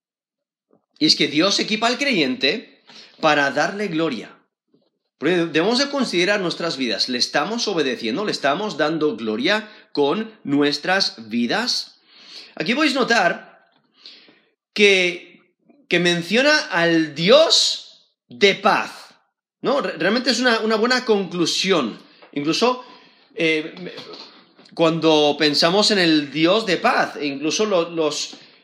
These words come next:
los escritos, eh, del apóstol Pablo, en Primera Tesalonicenses cinco veintitrés,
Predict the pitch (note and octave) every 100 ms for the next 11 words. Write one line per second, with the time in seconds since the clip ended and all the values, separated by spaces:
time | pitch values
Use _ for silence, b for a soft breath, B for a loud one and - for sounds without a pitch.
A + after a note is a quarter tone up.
0 | B - D3 - - G#3 A3 F#3+ G#3+ A3+
1 | - - - - D#3 D3 C3+ C#3 C#3 C3+
2 | C3+ C3 F3 F#3 D3 A3 C4+ D#3+ D#3 G#3+
3 | D3+ D3 F3 G3+ F3+ F3+ E3+ D#3+ G#3+ G3+
4 | D#3 G3 A3 A3 G3+ D3+ E3+ D#3+ D3+ D3
5 | A#3 A3+ - - -